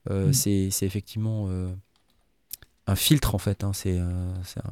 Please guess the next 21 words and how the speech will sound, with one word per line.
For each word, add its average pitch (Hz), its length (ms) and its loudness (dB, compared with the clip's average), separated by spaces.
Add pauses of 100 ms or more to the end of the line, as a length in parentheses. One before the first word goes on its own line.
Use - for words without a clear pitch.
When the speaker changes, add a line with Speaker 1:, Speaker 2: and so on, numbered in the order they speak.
(140)
Speaker 1:
passe 104 280 2
haut, 120 120 2
passe 101 200 4
bas, 110 180 4
quoi, 92 160 -2
en 92 60 -2
gros, 92 320 0
euh, 87 200 -2 (300)
avec 90 320 -4
un 90 140 0
Speaker 2:
Et - 20 -4
là, 92 60 -2
Speaker 1:
amplificateur. 160 500 4
Speaker 2:
tu, - 220 -6 (100)
tu, 180 240 2 (140)
tu 151 120 0
définis 180 460 12
un 160 100 8
point 175 380 6
de 151 80 8
bascule 208 640 8